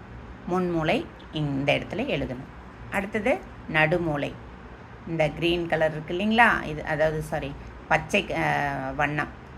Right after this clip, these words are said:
அ, தீட்டப்பட்ட இந்த பகுதி நடுமூளை. அடுத்தது பின்மூளை, பின்னாடி இருக்கு பாருங்க, இதான் பின்மூளை. இதை எழுதிக்கணும், எடுத்து எழுதிக்கணும். இங்க வந்து விடை கொடுத்துருக்காங்க. அடுத்தது பாருங்க,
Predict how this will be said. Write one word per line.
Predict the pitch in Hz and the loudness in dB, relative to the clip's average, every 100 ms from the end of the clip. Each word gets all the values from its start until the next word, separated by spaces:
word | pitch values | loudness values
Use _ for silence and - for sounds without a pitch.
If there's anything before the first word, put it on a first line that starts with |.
| - - - | -16 -12 -4
அ, | 147 | -4
தீட்டப்பட்ட | 131 160 151 151 131 170 254 - | -4 -4 -2 -2 0 0 0 -2
இந்த | 165 | -2
பகுதி | 147 143 156 240 | 0 0 0 0
நடுமூளை. | 180 147 180 180 135 127 135 135 - - - - - - | 2 2 2 0 -2 0 0 -2 -6 -14 -18 -16 -14 -4
அடுத்தது | 165 170 175 190 269 - - | -2 -2 0 0 0 -2 0
பின்மூளை, | 208 220 185 143 127 127 - - - - - - - | 4 4 4 2 -2 -6 -12 -16 -16 -14 -12 -8 -4
பின்னாடி | 165 165 160 | 2 4 2
இருக்கு | 156 160 | -2 -2
பாருங்க, | 151 147 156 160 - - - | -2 -2 -4 -8 -14 -16 -12
இதான் | 160 170 226 | -4 -4 -2
பின்மூளை. | 156 139 131 123 120 - - - - - - - - - - - | -4 -4 -4 -8 -10 -14 -14 -16 -14 -14 -16 -16 -16 -18 -16 -8
இதை | 175 202 247 | 0 2 4
எழுதிக்கணும், | 143 123 123 135 127 - - - - - - - - | 2 0 -4 -8 -8 -10 -16 -18 -18 -18 -18 -16 -10
எடுத்து | 143 135 139 | -8 -6 -4
எழுதிக்கணும். | 127 127 131 147 220 359 175 | -4 -6 -6 -4 -4 -4 -4
இங்க | 143 139 131 139 - - - - | -2 -2 -2 -6 -12 -14 -14 -8
வந்து | 160 196 | -4 -2
விடை | 196 165 160 | 0 0 -2
கொடுத்துருக்காங்க. | 139 131 127 131 123 127 - - - - - - | -6 -8 -10 -10 -10 -14 -16 -18 -16 -16 -12 -4
அடுத்தது | 165 160 170 165 | -4 -4 -6 0
பாருங்க, | 165 151 156 | 0 0 -4